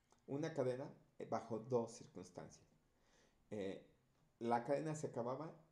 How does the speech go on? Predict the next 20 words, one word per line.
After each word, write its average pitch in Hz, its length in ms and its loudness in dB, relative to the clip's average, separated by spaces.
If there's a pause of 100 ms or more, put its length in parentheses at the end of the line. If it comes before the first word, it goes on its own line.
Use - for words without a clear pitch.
(400)
y 117 140 -4
yo 131 180 6
no 127 120 2
estaba 117 320 0
en 107 100 -4
un 104 100 -6
estado 98 320 -4
final, - 320 -14 (360)
¿de 95 100 -6
acuerdo? 104 400 -2 (200)
Eso - 240 -2
era - 140 2
muy 98 160 -4
común. 82 380 -10
Tenía 117 260 -2
una 135 160 -4
cadena, 139 340 0 (600)
llegaba 123 300 6
al 131 80 2
final 135 360 -4